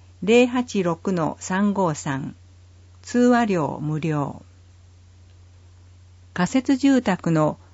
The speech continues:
入居要件を満たす方。期間限定、二千二十年三月まで。二千二十年四月以降は未定。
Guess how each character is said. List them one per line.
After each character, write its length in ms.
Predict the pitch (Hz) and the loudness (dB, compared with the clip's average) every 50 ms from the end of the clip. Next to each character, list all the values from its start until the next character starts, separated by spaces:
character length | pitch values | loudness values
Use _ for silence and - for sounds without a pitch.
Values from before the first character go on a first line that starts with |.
| - - | -4 4
入 280 | 185 220 247 269 277 | 8 8 10 10 8
居 160 | 269 285 269 262 | 6 6 4 6
要 260 | 254 269 277 262 247 | 6 6 6 4 4
件 280 | - 220 190 170 165 | 2 2 2 2 2
を 100 | 156 151 | 2 2
満 160 | 147 156 156 - | 2 0 0 -2
た 120 | 170 165 | -4 -6
す 120 | - - - | -6 -8 -8
方。 340 | - - - - - - - - - - - - - - - - - - - - - - _ _ _ - - | -8 -8 -8 -10 -14 -14 -14 -20 -20 -20 -20 -20 -20 -20 -20 -20 -20 -20 -20 -20 -20 -20 _ _ _ -20 -20
期 120 | - - - | -20 -16 -4
間 300 | - 233 226 208 180 170 | 0 0 2 2 2 2
限 280 | 156 170 180 190 190 | 0 0 0 0 -2
定、 440 | - - 190 180 170 165 160 - - - - - - - - - - - - - | -2 -2 0 0 0 0 -2 -4 -8 -14 -20 -20 -20 -20 -20 -20 -20 -20 -6 0
二 140 | 190 208 208 | 0 0 2
千 300 | - 277 269 269 247 220 | 4 4 4 6 6 6
二 140 | 208 202 196 | 4 2 2
十 220 | 220 247 247 233 | 4 4 4 4
年 240 | 214 196 185 170 160 | 4 2 2 0 -2
三 280 | - - 240 247 240 | -2 0 2 2 2
月 260 | 220 180 165 - - 156 | 2 0 -4 -6 -6 -4
ま 180 | 151 147 147 | -2 -2 -2
で。 160 | 127 - - - - - - - - - - - - - - - - - - - - - - - - - - | -4 -6 -10 -12 -18 -20 -20 -20 -20 -20 -20 -20 -20 -20 -20 -20 -20 -20 -20 -20 -20 -20 -20 -20 -20 -12 -4
二 100 | - 180 | -4 -4
千 300 | 185 - - 262 254 233 | -2 0 2 4 4 4
二 140 | 214 202 196 | 4 4 2
十 200 | 196 220 226 220 | 2 2 2 4
年 200 | 208 190 180 175 | 4 2 2 0
四 140 | - - 190 | -2 -2 -2
月 280 | 196 214 214 - 226 220 | -2 -2 -2 -2 -2 -2
以 100 | 220 214 | -2 -4
降 240 | - - 180 165 | -4 -2 -2 0
は 120 | 151 143 143 | 0 0 0
未 180 | 147 147 147 | -2 -2 -4
定。 420 | - - 170 156 147 139 - - | -4 -4 -4 -4 -2 -4 -6 -8